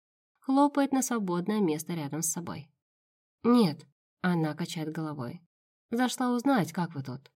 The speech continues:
Раз все хорошо, пойду спать. Завтра сложный день. Да, Поль?" "Боюсь, что да". Перестаю бесконечно наматывать лапшу на вилку и смотрю на маму, только сейчас замечаю ее покрасневшие, заплаканные глаза.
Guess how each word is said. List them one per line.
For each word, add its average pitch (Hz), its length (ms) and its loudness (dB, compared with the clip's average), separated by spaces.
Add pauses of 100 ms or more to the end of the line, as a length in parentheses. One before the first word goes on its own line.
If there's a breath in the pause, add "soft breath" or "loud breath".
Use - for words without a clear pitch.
(320)
Раз 240 240 2
все 233 180 -2
хорошо, 226 440 -6
пойду 226 320 -2
спать. 135 380 -10 (280)
Завтра 185 420 -2
сложный 185 440 -2
день. 139 360 -6 (280)
Да, 190 180 4
Поль?" - 320 -10 (640)
"Боюсь, 196 480 4
что 175 260 -4
да". 147 300 -6 (760)
Перестаю 240 540 2
бесконечно 214 580 0
наматывать 196 460 0
лапшу 180 300 -4
на 185 120 2
вилку 214 400 0
и - 160 -4
смотрю 185 400 -4
на 175 100 -2
маму, 185 500 0
только 226 340 2
сейчас 220 440 -2
замечаю 175 520 -2
ее 170 160 2
покрасневшие, 170 880 -4
заплаканные 165 640 -8
глаза. 165 480 -8